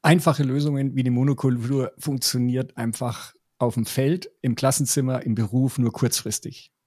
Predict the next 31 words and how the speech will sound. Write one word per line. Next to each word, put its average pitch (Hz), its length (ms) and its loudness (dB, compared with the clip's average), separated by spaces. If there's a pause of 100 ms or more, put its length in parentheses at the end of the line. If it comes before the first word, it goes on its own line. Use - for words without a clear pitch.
(300)
aber 120 180 2
nicht 117 160 0
langfristig. 113 640 -6 (140)
Wenn 160 260 -2
wir 135 160 4
ganzheitlich 135 580 2
und 127 100 0
langfristig 127 540 -4
Lösungen 120 420 -2
brauchen, 117 360 -4
dann 117 180 -2
brauchen 113 300 -4
wir 101 100 -4
Vielfalt, 180 720 4
dann 113 140 -6
brauchen 117 360 -4
wir 113 100 -2
den 107 120 -4
Respekt 113 460 -4
von 131 100 2
individuellen 120 880 2 (200)
Menschen, 156 480 6
von 123 180 -4
individuellen 120 500 2
Naturbedingungen 131 960 4
und 127 140 -6
so 113 120 -4
weiter. 110 340 -10
Wir 113 120 -10
brauchen 143 500 2 (240)
keine 127 420 4